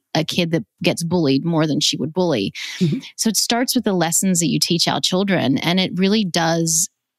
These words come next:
Speaker 1: put a mirror up to parents and how important they are in, in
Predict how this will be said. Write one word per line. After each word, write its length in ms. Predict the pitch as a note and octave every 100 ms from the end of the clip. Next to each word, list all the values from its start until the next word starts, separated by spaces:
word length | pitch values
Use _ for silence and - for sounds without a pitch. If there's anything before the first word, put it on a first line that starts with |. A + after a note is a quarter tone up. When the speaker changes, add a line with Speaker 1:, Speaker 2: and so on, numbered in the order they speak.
| _ _ _ _
Speaker 1:
put 160 | - G#3
a 60 | F#3
mirror 400 | F3+ F#3 G3 -
up 180 | - -
to 120 | D3+
parents 640 | - - G#3 F#3+ - - C3
and 140 | D#3+
how 360 | - E3+ D#3+ E3
important 580 | D3+ - G3+ - F3+
they 120 | D3+ D3+
are 460 | E3+ D3 D3 - D#3+ - - - _ -
in, 420 | F3+ E3+ E3 C#3 - _ _ -
in 420 | F3 E3+ D#3+ C#3+